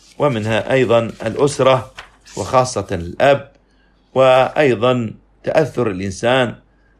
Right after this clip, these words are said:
بما حوله من خارج الأسرة ومن البيئة ومن الصحبة، وأيضا من الوظيفة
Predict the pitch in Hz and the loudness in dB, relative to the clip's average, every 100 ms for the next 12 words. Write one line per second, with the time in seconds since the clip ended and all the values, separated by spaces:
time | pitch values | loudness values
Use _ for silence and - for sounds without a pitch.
0 | _ 131 120 107 107 135 135 131 127 113 | _ -6 -2 -2 2 2 4 2 2 -2
1 | 101 123 123 127 107 98 127 127 131 123 | -6 0 2 2 0 -4 -6 -4 0 0
2 | - _ _ _ _ - 131 107 90 87 | -2 _ _ _ _ -4 -2 -2 -4 -2
3 | 131 127 120 98 _ _ _ _ 131 123 | -2 0 -2 -4 _ _ _ _ -4 0
4 | 113 107 - 139 131 147 120 - _ _ | 0 -2 0 -2 2 0 0 -8 _ _
5 | _ _ _ _ _ - 120 123 117 110 | _ _ _ _ _ -8 2 4 4 2
6 | - _ _ - 156 131 117 135 120 - | -2 _ _ -2 2 2 4 2 0 -8
7 | _ _ _ _ _ _ _ _ 127 135 | _ _ _ _ _ _ _ _ -6 -6
8 | 135 - _ - 131 131 120 131 143 139 | -6 -14 _ -4 -2 2 4 4 2 4
9 | 131 107 | 2 2